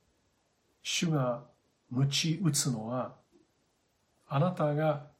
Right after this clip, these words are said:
真に神の子供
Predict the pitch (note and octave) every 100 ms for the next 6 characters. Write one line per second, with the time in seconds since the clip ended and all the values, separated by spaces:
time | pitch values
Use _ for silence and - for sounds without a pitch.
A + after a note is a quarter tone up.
0 | _ _ - - - - G3+ G3+ E3+ D3
1 | C#3+ F#3+ E3+ - - _ - - E3+ C#3
2 | B2 C#3+ B2 - _ _ _ _ _ -
3 | - A#2+ C#3 C#3+ C#3 C#3